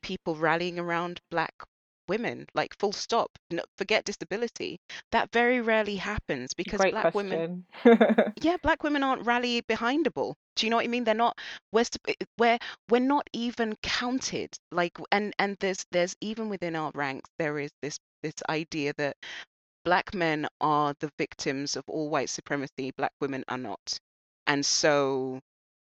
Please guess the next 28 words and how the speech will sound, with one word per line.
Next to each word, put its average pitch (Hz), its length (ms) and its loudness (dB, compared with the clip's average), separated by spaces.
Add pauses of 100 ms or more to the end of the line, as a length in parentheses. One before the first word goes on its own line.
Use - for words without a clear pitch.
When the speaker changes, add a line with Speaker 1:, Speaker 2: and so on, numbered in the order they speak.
(200)
Speaker 1:
if 175 180 4 (120)
we 175 200 0
are 160 120 4
talking 160 320 -2
about 143 220 0
black 156 280 -2
issues, 139 380 -2
we 143 80 -6
need 143 160 -4
to - 100 -10
center - 360 -6
black - 280 -6
men, 156 300 -2 (220)
despite - 480 0
the - 180 -8
fact - 380 -4 (400)
that 147 300 2
black 170 260 -2
women 156 200 0
are 143 80 0
experiencing 147 720 -6
higher 156 560 -2 (160)
rates - 440 -6
of 143 240 -2
domestic 147 460 -6 (120)
violence 135 440 -2
and 139 100 -8 (100)
femicide 135 640 -4